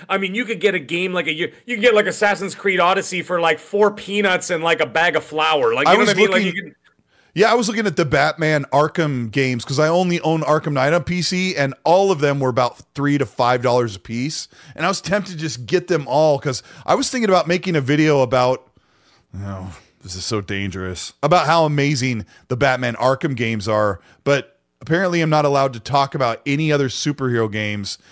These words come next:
Speaker 2: until Spider-Man Two completely gets out of the way. But unfortunately, Mag, Insomniac plans to put out a Spider-Man game every year since the first game came out. I mean, they kinda almost have.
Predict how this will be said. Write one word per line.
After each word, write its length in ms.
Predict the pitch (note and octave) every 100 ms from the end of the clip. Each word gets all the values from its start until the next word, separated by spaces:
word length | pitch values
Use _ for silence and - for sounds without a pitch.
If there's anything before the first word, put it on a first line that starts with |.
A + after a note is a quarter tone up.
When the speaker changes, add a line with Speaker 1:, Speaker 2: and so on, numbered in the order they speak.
| - -
Speaker 2:
until 280 | C3+ D#3+ C#3
Spider-Man 600 | - - D3+ D3+ C#3+ C3
Two 320 | D3+ C3+ C3
completely 500 | - A2+ C#3 C#3+ C3+
gets 220 | B2 A2+
out 80 | B2
of 80 | A#2
the 80 | A2
way. 400 | A#2 A#2 A#2 G#2 - -
But 120 | - D3
unfortunately, 680 | A#2 G#3+ D4+ - G3 D#3
Mag, 360 | C#3+ C3+ C#3 A#2+ D#3
Insomniac 680 | D#3 - A3 A3+ G#3 F#3 E3+
plans 320 | - E3+ E3+ D#3+
to 60 |
put 160 | D3+ D#3+
out 140 | D3+
a 40 | B2+
Spider-Man 580 | - D#3+ E3 D3+ C3+
game 260 | B2+ C3 C3
every 300 | C#3 D3+ D3+
year 480 | D3 C#3+ D3 C3 B2 - -
since 320 | - D#3+ C#3
the 100 | -
first 320 | - D3 C3 -
game 200 | B2+ A2+
came 280 | B2 A#2
out. 300 | B2 A#2 A#2 -
I 40 |
mean, 120 | A#2+ B2+
they 100 | C3
kinda 240 | E3 D#3
almost 280 | C3+ C#3+ -
have. 380 | D3 D#3 F#2